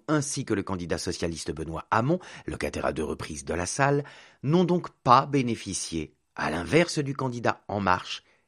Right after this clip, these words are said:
des rabais de G L Evans. Ensuite, un client de la campagne Macron a rappelé le principe d'égalité entre les candidats. Cette situation bouscule le principe d'égalité censé guider un scrutin.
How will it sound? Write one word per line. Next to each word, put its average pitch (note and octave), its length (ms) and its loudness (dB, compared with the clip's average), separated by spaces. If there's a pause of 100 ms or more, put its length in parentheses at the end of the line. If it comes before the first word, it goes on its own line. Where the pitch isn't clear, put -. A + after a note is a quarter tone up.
(140)
des A2+ 200 4
rabais F2 600 2
de A2 120 -2
G G#2+ 160 -2
L C#3+ 120 0
Evans. C3+ 320 -4 (1120)
Ensuite, - 800 2 (800)
un F#3 180 8
client F3 580 2
de F#2+ 80 0
la F#2+ 120 4
campagne F2+ 500 -2
Macron C3+ 640 -2 (100)
a A2+ 120 8
rappelé D#3 480 4
le E3 100 4
principe C#3 500 -4
d'égalité A2+ 800 0
entre A#2 300 -4
les B2+ 100 -2
candidats. C#3+ 480 -2 (1040)
Cette G3 260 2
situation F#3+ 600 2
bouscule A#2 560 0
le F#2+ 120 4
principe G2+ 480 -4
d'égalité F#2 600 0
censé G2 400 -4
guider F2 380 -4
un D#2 80 -4
scrutin. C2+ 640 -10